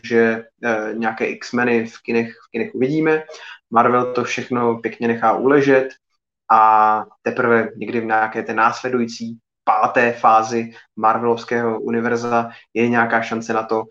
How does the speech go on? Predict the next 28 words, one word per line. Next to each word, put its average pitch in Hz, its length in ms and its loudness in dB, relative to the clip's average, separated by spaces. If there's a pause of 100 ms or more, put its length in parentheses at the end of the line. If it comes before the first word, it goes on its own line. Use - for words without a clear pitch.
(320)
eh, 107 300 2
že 117 320 0
se - 200 -4
ty - 200 -4
filmy 113 300 -4
s 113 80 -8
těmi 113 180 -4
X-meny 113 480 -4 (120)
konečně 110 640 -2
začnou 104 360 -8 (220)
chystat. 98 340 0 (720)
Eh, 117 440 4 (200)
jak 139 140 2
se 190 100 2
na 185 60 2
to 196 100 6
těšíš, - 520 0
na 110 640 2
X-meny 120 560 0
od - 160 -2
Marvelu, 123 680 2 (100)
kteří 120 220 -4
budou 120 200 0
zasazeni 127 540 0
do 120 100 0
toho 117 160 4
širšího 131 420 0
univerza? 117 480 0